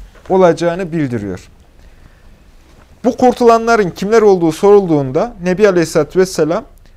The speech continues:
"Bugün benim ve sahabelerimin üzerinde bulunduğumuz yolda olanlardır." buyuruyor. Buradaki "bugün" ifadesine dikkat edilirse,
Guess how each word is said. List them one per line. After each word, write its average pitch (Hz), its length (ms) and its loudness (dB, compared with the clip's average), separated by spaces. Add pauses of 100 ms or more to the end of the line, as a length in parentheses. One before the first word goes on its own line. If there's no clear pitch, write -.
(240)
"Bugün 220 460 0 (440)
benim 220 300 2
ve 240 120 0
sahabelerimin 196 840 0
üzerinde 180 460 -2
bulunduğumuz 180 640 -2
yolda 156 300 0
olanlardır." 147 840 -2
buyuruyor. 95 340 -12 (420)
Buradaki 214 560 2 (720)
"bugün" 190 340 0
ifadesine 165 600 -2
dikkat 165 280 -4
edilirse, 165 560 -6